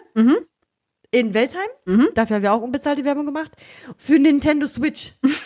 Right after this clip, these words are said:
Speaker 2: haben wir auch
Speaker 1: <laughs>
Speaker 2: unbezahlte Werbung gemacht. Aber falls ihr Geld, äh, äh, loshaben wollt, Nintendo Switch, könnt ihr uns gerne fragen.
Speaker 1: Oh ja.
Speaker 2: Ja,
Speaker 1: Ja, oder
Speaker 2: ja.
Speaker 1: uns irgendwelche
Speaker 2: Kein,
Speaker 1: Spiele
Speaker 2: kein
Speaker 1: zuschicken
Speaker 2: Problem.
Speaker 1: wollt. Gerne.
Speaker 2: Ja, kein Problem, machen wir gerne.
Speaker 1: Ja, kein Problem.
Speaker 2: Äh, und dann hab ich, haben wir, glaub ich, sonst, äh, k-, äh,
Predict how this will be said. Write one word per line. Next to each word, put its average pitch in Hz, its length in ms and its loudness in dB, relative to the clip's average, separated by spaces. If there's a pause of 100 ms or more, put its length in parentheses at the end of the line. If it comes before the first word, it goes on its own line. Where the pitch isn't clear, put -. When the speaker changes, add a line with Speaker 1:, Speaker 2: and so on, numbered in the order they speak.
Speaker 2:
haben 226 140 2
wir 214 120 -2
auch 190 160 0
Speaker 1:
<laughs> 190 120 2
Speaker 2:
unbezahlte 233 840 -2
Werbung 247 300 -2
gemacht. 294 260 -6 (300)
Aber 254 240 2
falls 320 340 0
ihr 269 140 -6
Geld, 269 380 0 (120)
äh, 226 360 0
äh, 196 120 -4
loshaben 226 480 0
wollt, 208 220 0
Nintendo 202 360 -8
Switch, 208 300 -8
könnt 240 160 -8
ihr 226 60 -8
uns 220 80 -14
gerne 180 200 -8
fragen. 151 360 -8
Speaker 1:
Oh 311 80 4
ja. 185 340 2
Speaker 2:
Ja, 185 140 -8
Speaker 1:
Ja, 233 140 4
oder 320 200 4
Speaker 2:
ja. 285 60 4
Speaker 1:
uns 294 180 2
irgendwelche 269 380 4
Speaker 2:
Kein, 220 160 4
Speaker 1:
Spiele 320 200 2
Speaker 2:
kein - 40 -2 (120)
Speaker 1:
zuschicken 202 280 2
Speaker 2:
Problem. 175 180 2
Speaker 1:
wollt. 175 220 -4 (100)
Gerne. 220 320 4
Speaker 2:
Ja, - 80 -10 (100)
kein 226 260 -4
Problem, 190 300 0
machen 185 200 -4
wir 170 80 -6
gerne. 160 240 2
Speaker 1:
Ja, 220 80 0 (120)
kein 196 220 0
Problem. 196 280 -2 (180)
Speaker 2:
Äh, 208 240 2
und 226 160 0
dann 262 200 0
hab 277 100 0
ich, 302 120 0
haben 277 160 0
wir, 269 80 2
glaub 254 140 2
ich, 262 160 -2
sonst, 254 440 -4
äh, 226 320 -2
k-, - 140 -16
äh, 226 400 -8